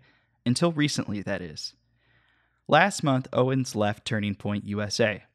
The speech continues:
and according to my sources, her contract ended and T P U S A was due to restructure itself in a way that didn't provide clear-cut salaries to much of its staff.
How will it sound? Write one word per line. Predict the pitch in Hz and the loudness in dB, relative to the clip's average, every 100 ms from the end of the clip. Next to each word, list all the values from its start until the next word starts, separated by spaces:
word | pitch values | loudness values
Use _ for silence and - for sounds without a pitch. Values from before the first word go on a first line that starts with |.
| _ _ _ | _ _ _
and | - 123 | 0 0
according | - 156 156 | 2 2 2
to | 135 | 0
my | 110 113 139 | 0 2 0
sources, | - 110 - 107 - | 0 -4 -4 -6 -6
her | 117 | -6
contract | - 160 170 - 110 - | -2 -2 0 0 0 0
ended | 110 104 104 | -6 -4 -4
and | 104 104 | -6 -4
T | 139 | -4
P | 139 - | -4 0
U | 123 123 | 0 2
S | 120 - | 2 2
A | 113 | 0
was | 107 104 | 0 -2
due | - 165 | 0 0
to | 120 | 0
restructure | 123 - - 117 - 110 | -2 -2 0 0 0 -6
itself | - - 104 - | -4 -2 -2 -2
in | - | -2
a | 113 | 0
way | 110 120 120 | 2 2 2
that | 101 | -2
didn't | - 135 | -2 -4
provide | - 113 104 104 101 - - - | -2 -4 0 0 -2 -8 -20 -20
clear-cut | - 156 180 - 147 120 | -4 -2 -2 0 0 0
salaries | - 117 120 110 107 - | 2 2 4 0 -2 -4
to | 104 | -4
much | 107 - | -4 -6
of | 107 | -10
its | - | -6
staff. | - 107 92 - | 0 0 0 -10